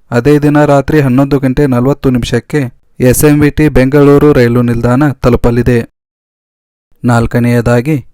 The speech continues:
ಎಸ್ ಎಂ ವಿ ಟಿ ಬೆಂಗಳೂರು ಬೆಳಗಾವಿ ಒಂದು ಟ್ರಿಪ್ ವಿಶೇಷ ಎಕ್ಸ್‌ಪ್ರೆಸ್ ರೈಲು ಆಗಸ್ಟ್ ಇಪ್ಪತ್ತಾರರಂದು ಸಂಜೆ ಏಳು ಗಂಟೆಗೆ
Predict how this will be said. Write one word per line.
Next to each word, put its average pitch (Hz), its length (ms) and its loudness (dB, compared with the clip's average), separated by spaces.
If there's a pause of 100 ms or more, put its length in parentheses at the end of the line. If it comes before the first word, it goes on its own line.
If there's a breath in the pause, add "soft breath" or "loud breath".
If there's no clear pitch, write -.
ಎಸ್ 120 220 -2
ಎಂ 120 120 -2
ವಿ 120 120 0
ಟಿ 123 160 -2
ಬೆಂಗಳೂರು 139 640 2
ಬೆಳಗಾವಿ 123 640 -2 (240)
ಒಂದು 143 280 2
ಟ್ರಿಪ್ 147 320 -2
ವಿಶೇಷ 127 520 0
ಎಕ್ಸ್‌ಪ್ರೆಸ್ 120 680 0
ರೈಲು 123 380 -2 (160)
ಆಗಸ್ಟ್ 127 320 -2
ಇಪ್ಪತ್ತಾರರಂದು 120 840 -2
ಸಂಜೆ 123 460 -4 (180)
ಏಳು 120 280 4
ಗಂಟೆಗೆ 120 440 -2